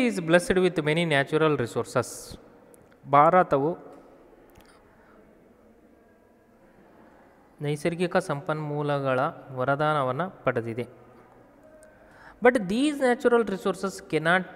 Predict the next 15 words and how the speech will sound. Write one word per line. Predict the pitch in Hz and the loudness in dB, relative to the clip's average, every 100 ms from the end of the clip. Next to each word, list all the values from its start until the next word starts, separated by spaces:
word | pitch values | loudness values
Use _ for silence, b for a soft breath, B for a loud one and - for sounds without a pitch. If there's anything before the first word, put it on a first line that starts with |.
| 165 180 | -6 -2
be | 214 165 117 - - - - - - - _ - | 0 0 -4 -12 -20 -20 -20 -20 -20 -20 _ 2
helpful | 175 185 - 175 165 165 | 2 2 0 0 0 -4
to | 165 143 | -4 0
us | 143 - - 165 | 0 -2 -6 -6
if | - 131 | -6 -4
they | 143 123 131 | 0 2 2
are | 123 131 | 0 0
not | 156 185 - 123 139 | 0 0 -4 -10 2
utilized | 175 180 196 214 202 160 151 110 104 - B B B B 147 | 6 8 8 4 0 0 0 0 -2 -12 B B B B -2
in | 160 | 0
a | - | 6
proper | 131 156 196 165 | 6 6 4 6
manner. | 123 110 113 104 - - - B B B B B B - 196 254 | 2 2 -2 -6 -14 -20 -20 B B B B B B -12 -2 0
ಈ | 214 165 202 240 - - - - - - - - _ _ - _ 160 | 2 0 -2 -4 -12 -20 -20 -20 -20 -20 -20 -20 _ _ -20 _ -2
ನೈಸರ್ಗಿಕ | 170 226 233 226 | 4 4 4 4